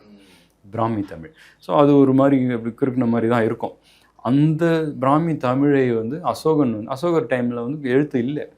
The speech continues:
Speaker 1: ம், ம்.
Speaker 2: ஆ, புத்தர் வந்து நூத்தி ஐம்பது வருஷம் அசோகருக்கு முந்தி இருந்தவர்.
Speaker 1: ம்.
Speaker 2: அப்பவும் வந்து செவி வழி ஞானம் தான்.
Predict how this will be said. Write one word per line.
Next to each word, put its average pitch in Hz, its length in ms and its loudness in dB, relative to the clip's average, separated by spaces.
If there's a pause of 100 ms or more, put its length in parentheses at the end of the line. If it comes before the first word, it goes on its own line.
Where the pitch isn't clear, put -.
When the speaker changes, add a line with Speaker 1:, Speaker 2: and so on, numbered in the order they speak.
Speaker 1:
ம், 131 300 -16
ம். 127 180 -14 (500)
Speaker 2:
ஆ, 92 340 -6
புத்தர் 123 340 -2
வந்து 160 260 2
நூத்தி 151 300 2
ஐம்பது 127 240 2
வருஷம் 123 340 -2
அசோகருக்கு 117 560 -2
முந்தி 123 300 -2
இருந்தவர். 98 760 -8 (100)
Speaker 1:
ம். - 40 -20 (400)
Speaker 2:
அப்பவும் 165 300 -4
வந்து 139 440 -4
செவி 175 300 -2
வழி 156 300 2
ஞானம் 113 340 -2
தான். 87 140 -12